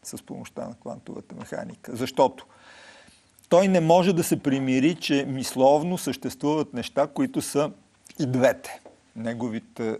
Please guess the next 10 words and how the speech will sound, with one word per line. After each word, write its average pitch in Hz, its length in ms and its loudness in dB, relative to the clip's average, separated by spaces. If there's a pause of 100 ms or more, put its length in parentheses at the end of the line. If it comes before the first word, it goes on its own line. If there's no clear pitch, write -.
неговия 110 400 -6
начин 110 360 -8
на 104 80 -6
мислене 120 480 -8
не 117 120 -8
ги 110 140 -6
възприема. 104 540 -10
След - 280 -2
това 135 220 4
идва 120 360 0